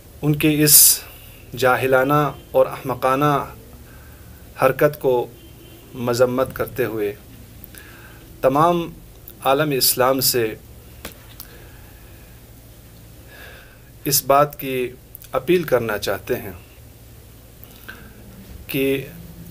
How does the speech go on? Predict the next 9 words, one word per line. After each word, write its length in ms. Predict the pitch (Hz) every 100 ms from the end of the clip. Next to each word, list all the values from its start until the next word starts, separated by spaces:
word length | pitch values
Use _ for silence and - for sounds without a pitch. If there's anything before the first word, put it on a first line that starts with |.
| - - - - - - - - - - - - - -
जब 240 | 180 180
भी 220 | 143 131 110 - - - - - - - - -
ये 60 | 147
पैगंबर 400 | 151 156 170 185
इस्लाम 380 | - 156 160 165
सल्लल्लाहु 600 | 151 127 120 127 135 127
अलैहि 240 | 117 113
वसल्लम 640 | 117 139 - - 123 143
का 120 | 147